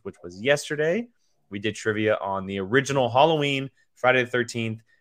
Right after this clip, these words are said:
and A Nightmare on Elm Street. Uh, we also do watch-alongs, uh, Q and A, stuff like that. It's a lot of fun over there. Go check it out. Links all in the description. And, of course, you can find us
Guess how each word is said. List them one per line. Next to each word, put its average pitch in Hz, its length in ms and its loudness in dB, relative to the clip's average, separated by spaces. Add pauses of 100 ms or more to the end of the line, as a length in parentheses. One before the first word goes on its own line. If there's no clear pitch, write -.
(260)
and 101 220 0
A - 20 -2
Nightmare 110 320 2
on 101 80 -2
Elm 95 140 -2
Street. 131 400 -6 (760)
Uh, 98 340 2
we 98 100 0
also 98 260 0
do 90 160 -8
watch-alongs, 117 880 2 (400)
uh, 87 280 -4
Q - 200 -4
and 104 100 0
A, 98 240 -2
stuff 92 300 -8
like 87 160 -8
that. 87 160 -2
It's - 140 -10
a 92 40 -10
lot 92 80 -4
of 87 80 -12
fun 90 140 -6
over 87 160 -6
there. 85 100 -2
Go 87 120 -8
check 87 220 -10
it 95 60 -4
out. 90 160 -6
Links 90 320 -10
all 98 220 -2
in 95 60 -8
the 92 60 -8
description. 170 760 4 (380)
And, 139 120 -4
of 135 100 -10
course, 120 320 2
you 113 60 -6
can 110 120 -8
find 104 280 -6
us 101 160 -6